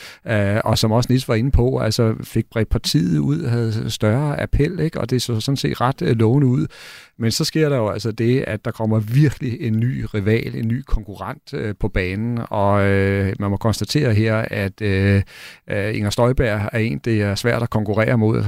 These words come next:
øh, på det her, på det her felt. Så det, der fik, tror jeg, i virkeligheden allerede,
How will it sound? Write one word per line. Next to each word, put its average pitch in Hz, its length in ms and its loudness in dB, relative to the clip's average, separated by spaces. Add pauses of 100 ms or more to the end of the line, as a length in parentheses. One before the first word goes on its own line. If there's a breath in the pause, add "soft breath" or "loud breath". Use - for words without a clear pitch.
øh, 104 240 0
på 113 100 2
det 110 120 2
her, 110 200 4
på - 120 -8
det 110 120 0
her 113 80 2
felt. - 240 -4
Så - 80 -2
det, 139 160 -2
der 160 60 0
fik, - 260 -4
tror 151 140 -2
jeg, 143 100 -2
i - 40 0
virkeligheden 127 360 0
allerede, 120 440 2